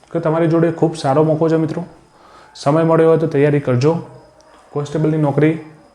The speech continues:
આના પહેલાંના વીડિયોમાં આપણે જોઈ ગયા બે એની કામગીરી વિશે, તો તમને કામગીરીથી વાકેફ હશો, એની રજાઓથી વાકેફ થયા, એના પ્રમોશનથી વાકેફ થયા, એના પગારથી વાકેફ થયા, તો મિત્રો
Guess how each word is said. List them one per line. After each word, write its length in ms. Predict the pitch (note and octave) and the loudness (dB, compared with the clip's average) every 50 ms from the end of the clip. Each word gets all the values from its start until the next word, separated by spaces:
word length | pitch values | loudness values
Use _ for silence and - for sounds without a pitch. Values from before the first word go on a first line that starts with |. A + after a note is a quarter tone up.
| _ - | _ -8
આના 140 | C3+ C#3+ D3 | -4 -4 -2
પહેલાંના 340 | C#3+ D3 C#3+ D3 D3+ D3+ D3+ | 0 0 0 2 2 2 2
વીડિયોમાં 320 | C#3+ C#3+ C#3 D3+ D3+ D3+ | 4 4 2 4 2 2
આપણે 160 | D3 D3 D3 D#3 | 2 2 2 2
જોઈ 180 | D3 F#3 G3+ | 4 4 4
ગયા 180 | F#3+ C3+ A2 G2+ - - - - - - - - - | 4 2 0 -2 -4 -12 -20 -20 -20 -20 -20 -14 -8
બે 100 | C3 C3+ | -4 -2
એની 120 | C#3+ C#3+ C#3+ | -2 -2 0
કામગીરી 420 | C3+ C#3+ C3 C3+ C3 A#2+ A#2 B2 | 2 2 2 4 4 2 2 2
વિશે, 260 | A2+ G#2+ G#2+ - G#2+ G#2 - - _ _ _ _ - | 0 -2 -2 -6 -8 -10 -12 -18 _ _ _ _ -14
તો 80 | - C3+ | -12 -8
તમને 220 | C3+ C#3 C#3 D3 | -6 -4 -4 -4
કામગીરીથી 580 | C#3+ - C3+ C3+ D3+ D3+ D3+ D3+ D#3+ D3+ D#3 D#3 | 0 0 0 2 2 2 4 4 2 2 2 2
વાકેફ 320 | D#3 D3 - D#3+ D3+ C#3+ | 2 2 2 0 0 0
હશો, 220 | C#3+ C3+ D#3 D3+ D3+ - - - - - - - - - - - | 0 -2 -2 -4 -6 -10 -16 -20 -20 -20 -20 -20 -20 -18 -8 -4
એની 140 | C3+ C#3+ | 0 0
રજાઓથી 480 | C3+ A#2 A2 G#2+ B2+ D3 D#3 D3+ D3+ E3 | 2 2 2 2 4 4 4 4 4 4
વાકેફ 300 | D#3+ D#3 D#3 D#3 D#3+ D3+ | 2 2 2 0 -2 -2
થયા, 200 | - - D3 D3 - - - | -2 -2 -4 -4 -4 -8 -6
એના 140 | C#3+ C#3+ C#3 | -4 -4 -2
પ્રમોશનથી 580 | C#3 - A#2+ A#2 C3 D3 C#3+ D#3+ D#3 D3+ D#3 | -2 -2 -2 0 0 0 0 2 2 2 4
વાકેફ 300 | D#3 D3+ D3+ - D#3 C#3+ | 2 2 2 0 -2 -2
થયા, 140 | - D#3+ D#3 D#3 - - D#3 | 0 -2 -4 -4 -8 -8 -4
એના 120 | D3 D3 | -4 -4
પગારથી 420 | C3+ - C3 B2+ D3 D#3 D3+ D#3+ | -2 0 0 2 2 2 2 2
વાકેફ 280 | E3+ D#3+ C#3+ - D#3+ D3 | 2 0 2 0 0 -2
થયા, 160 | D#3 - D3+ D3 - - - - - - - - - - _ _ _ _ - - | -2 -2 -6 -6 -8 -16 -20 -20 -20 -20 -20 -20 -20 -20 _ _ _ _ -4 -2
તો 80 | D3 | -2
મિત્રો 480 | D3 D3 C#3 - D3 D#3+ E3 D#3+ D#3+ | 0 0 0 0 0 0 0 0 -4